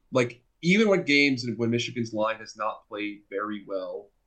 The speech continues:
they've done enough late in games to close it out. Like, they had that long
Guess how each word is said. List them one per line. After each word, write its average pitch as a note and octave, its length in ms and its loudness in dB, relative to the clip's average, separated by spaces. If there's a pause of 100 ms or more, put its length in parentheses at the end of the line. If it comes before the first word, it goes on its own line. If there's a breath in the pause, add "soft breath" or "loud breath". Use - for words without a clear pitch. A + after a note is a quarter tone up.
(300)
they've A#2+ 240 0
done C3 200 2
enough B2 560 2
late A2 260 -2
in A2+ 80 0
games G#2 380 -4
to G#2 80 -18
close G2+ 260 -12
it F#2+ 80 -10
out. G2+ 300 -2 (120)
Like, A2+ 200 -4
they B2 140 2
had B2 200 0
that A#2 320 0
long G#2+ 460 0